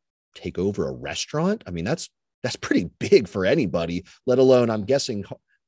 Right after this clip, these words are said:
he's supposed to be in, like, in his mid to late twenties here. So, so he was getting more established, but I just saw some, a lot of similarities. Like, yes, it wasn't, it wasn't a, um, girl from a train station, but still chasing <laughs> girls for sure.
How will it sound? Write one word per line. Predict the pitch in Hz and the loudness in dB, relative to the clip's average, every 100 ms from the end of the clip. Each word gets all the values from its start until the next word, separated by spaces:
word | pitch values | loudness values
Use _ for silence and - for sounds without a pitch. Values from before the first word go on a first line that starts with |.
| _ | _
he's | 117 110 | -6 -4
supposed | - 110 | -2 -4
to | 113 | -2
be | 104 | -2
in, | 92 | -2
like, | 92 104 | -6 -8
in | 104 | -8
his | 98 87 - _ _ _ _ 90 | -8 -8 -14 _ _ _ _ -8
mid | 90 95 101 95 | -4 0 0 -2
to | 113 | -2
late | 95 92 - | -2 -4 -6
twenties | - 85 110 123 | -8 -6 -4 -4
here. | 160 175 170 | -2 -2 -2
So, | 95 87 82 - _ _ _ _ _ - | -2 -4 -6 -10 _ _ _ _ _ -4
so | 180 | 4
he | 214 330 | 6 6
was | 269 | 4
getting | 147 160 160 | 2 2 4
more | 147 147 | 2 2
established, | 131 139 127 101 92 - | 0 2 0 0 -4 -6
but | 143 | -6
I | 156 208 | -2 0
just | 285 - | -2 0
saw | 202 180 | 2 2
some, | 165 123 - - | 0 -6 -6 -2
a | |
lot | 143 190 | 4 4
of | 160 | 4
similarities. | - 113 98 90 78 76 - | 0 -2 0 -2 -4 -8 -8
Like, | 82 - _ _ _ _ _ | -8 -10 _ _ _ _ _
yes, | 131 151 139 117 | 2 4 4 0
it | - | -2
wasn't, | 135 143 147 139 - - | 4 4 4 0 -4 0
it | |
wasn't | 131 139 131 123 120 | 4 4 2 -6 -10
a, | 117 113 | -8 -4
um, | 107 98 90 80 | -4 -4 -8 -12
girl | 113 123 120 113 | -8 -4 -2 -4
from | - 113 | -6 -6
a | 92 | -8
train | - 170 196 | -8 -8 -8
station, | - 101 90 101 95 | -6 -8 -8 -10 -10
but | 127 | -10
still | - - 190 220 202 - | -10 -10 -6 -4 -4 -8
chasing | - - 151 151 147 117 95 | -16 -10 -6 -2 0 0 0
<laughs> | |
girls | 135 127 107 - | 2 4 4 2
for | - 98 | -2 -4
sure. | - - 131 90 87 | -2 2 2 2 -2